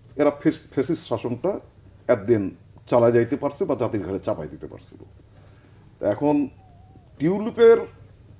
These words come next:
আমি বিশ্বাস করি যে টিউলিপ, আহ, মানে, বা-, ব্রিটেন একটা গণতান্ত্রিক রাষ্ট্র, ওখানে জবাবদিহিতা আছে। এই, এই বিষয়গুলো যখন বেরিয়ে আসতেছে, তো তার, তার বিকল্প, সে বোধহয় ওই আজিজ ভাই যেটা বললো, আমি একমত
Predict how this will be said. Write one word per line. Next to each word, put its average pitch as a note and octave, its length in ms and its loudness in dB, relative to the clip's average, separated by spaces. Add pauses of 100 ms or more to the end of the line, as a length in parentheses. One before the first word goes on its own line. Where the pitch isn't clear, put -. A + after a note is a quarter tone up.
(400)
আমি F#3+ 220 0
বিশ্বাস F#3 360 0
করি C4 180 -2
যে A#3+ 80 -6
টিউলিপ, G3+ 640 -4
আহ, C3+ 40 0 (580)
মানে, B2+ 140 -2 (160)
বা-, A#2 260 -4
ব্রিটেন C3+ 300 0
একটা - 160 -4
গণতান্ত্রিক B2 580 -2
রাষ্ট্র, F3+ 400 -4 (600)
ওখানে A#2 280 -2
জবাবদিহিতা C#3 560 0
আছে। F3 280 -4 (800)
এই, A2 420 2
এই B2+ 140 4
বিষয়গুলো D3 460 0
যখন C#3+ 240 0
বেরিয়ে D3 320 4
আসতেছে, G#2 460 -2 (800)
তো A2 340 -2 (920)
তার, D#4+ 120 0 (240)
তার G3+ 140 0
বিকল্প, F3+ 720 2 (180)
সে C4+ 60 -4
বোধহয় G#3+ 320 -2
ওই F#3+ 160 6
আজিজ E3 280 2
ভাই E3 120 8
যেটা D#3 160 4
বললো, C3+ 260 2
আমি A#2+ 140 4
একমত G2+ 360 -2